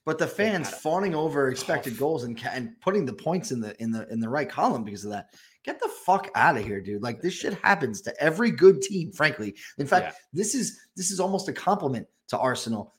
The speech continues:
Speaker 1: to say, "Yeah, they played the fucking balls off of them and they didn't win. That sucks." That's what happens sometimes, really.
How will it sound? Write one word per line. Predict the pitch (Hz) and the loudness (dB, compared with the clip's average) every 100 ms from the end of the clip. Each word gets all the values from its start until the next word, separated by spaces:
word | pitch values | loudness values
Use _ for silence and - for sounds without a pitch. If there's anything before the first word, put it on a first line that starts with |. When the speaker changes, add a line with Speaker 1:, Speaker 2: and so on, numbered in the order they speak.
| - | -12
Speaker 1:
to | 117 | -4
say, | 139 131 - - | -2 -2 -2 4
"Yeah, | 214 - - _ _ - | 4 4 -6 _ _ -2
they | 170 | 0
played | 170 190 180 | 4 4 4
the | 151 | 2
fucking | - 180 - 131 | 4 4 4 0
balls | 151 170 185 | 4 4 4
off | 120 95 | 0 -2
of | 113 | -4
them | 117 | -4
and | 120 | -2
they | 123 | 2
didn't | 139 139 | 2 2
win. | 180 170 90 | 0 0 -2
That | 117 | -2
sucks." | - - 208 180 - - - - _ - - _ - | 0 4 4 4 0 -10 -12 -20 _ -20 -20 _ -2
That's | 139 - | -2 0
what | 160 | 2
happens | 151 202 208 127 - | 6 6 6 0 -4
sometimes, | 113 107 101 107 151 | -6 -6 -8 -4 2
really. | 233 110 | 2 2